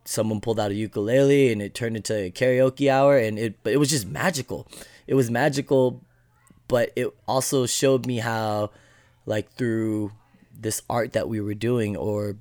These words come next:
this culture that we were dancing in, it showed how much in common that we did have, from our music choices to just, like, the feeling of, of how, like,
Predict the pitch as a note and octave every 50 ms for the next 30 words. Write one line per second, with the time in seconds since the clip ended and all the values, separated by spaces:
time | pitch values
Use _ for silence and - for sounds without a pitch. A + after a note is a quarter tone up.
0 | _ - G#2+ G2+ - - - B2 C3 - A#2+ G#2+ G#2 F#2+ G#2 A2+ G#2+ G#2 G2+ G2+
1 | G2+ G2+ G2+ G2 G2 G2+ G#2+ - - - - - - A2+ A#2 E3 F3 - B2 A2
2 | G2+ G2 G2+ G2+ G#2+ - - - - - - _ _ _ - B2+ A2+ A#2 - -
3 | _ _ _ _ _ _ _ _ - - - - - A#2+ A#2 B2 B2 B2 B2+ A#2
4 | A2 - - A#2+ A#2+ A#2+ A#2 A#2 A#2 A#2 A#2 A2+ A2+ A2 - _ - A2+ G#2+ A2+
5 | A2+ A#2+ A#2 A2+ - - - A#2 G#2+ - - A#2 A2+ A#2 A2+ A2 G#2+ G#2 - A2
6 | G#2+ F#2 G#2 A2 A2+ B2 B2 B2+ C3+ C#3+ C#3+ - - A2 A2 G#2+ G#2 G#2 G2+ G2+
7 | G2+ - - - - _ _ _ _ - A2 A2 G#2+ G#2 G#2 G2+ G2+ G2+ G#2 A2
8 | A2+ A#2 G#2 A2 A2 - - - A2 G2+ G2+ G2 - - G#2 G2+ G2+ G#2 G2+ G2
9 | - - G#2+ G2+ F#2 - G#2 G2+ G2+ - - - - - G2 G2+ - - - -
10 | - - A2 A#2 A#2+ A#2 A2+ G#2+ G#2 G#2 G2 G2 - - G#2 A2 G2+ - - A2
11 | A2 A2 G#2 G2+ G2+ G2+ -